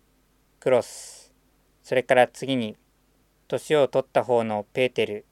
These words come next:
それからそのせがれが二人、それからフランシス・ダグラス教という、これは身分のある人です。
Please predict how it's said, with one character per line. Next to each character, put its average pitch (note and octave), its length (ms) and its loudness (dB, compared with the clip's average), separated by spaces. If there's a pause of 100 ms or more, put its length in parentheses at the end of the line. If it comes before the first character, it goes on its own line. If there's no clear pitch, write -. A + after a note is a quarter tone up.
(880)
そ - 120 -10
れ B2 60 0
か B2 140 -2
ら A#2+ 120 4
そ - 140 -6
の B2+ 100 -2
せ - 180 -10
が B2 80 2
れ B2+ 100 0
が A#2+ 120 0
二 A2 240 -2
人、 G#2 180 -8 (1200)
そ - 120 -10
れ A#2+ 80 2
か A#2 160 2
ら A2 180 2 (580)
フ - 120 -16
ラ C3+ 120 2
ン C3 40 -4
シ C3+ 140 -8
ス・ B2+ 240 -8
ダ A2+ 120 2
グ B2+ 80 0
ラ C3+ 120 6
ス - 100 -20
教 C3+ 160 0
と - 160 -6
い A#2 220 -2
う、 - 80 -10 (340)
こ - 80 -6
れ B2+ 100 4
は B2 180 6
身 B2+ 120 -4
分 C#3 220 -4
の A#2 80 2
あ A2 40 2
る G#2+ 80 0
人 G#2+ 200 -6
で G2 160 -2
す。 - 420 -20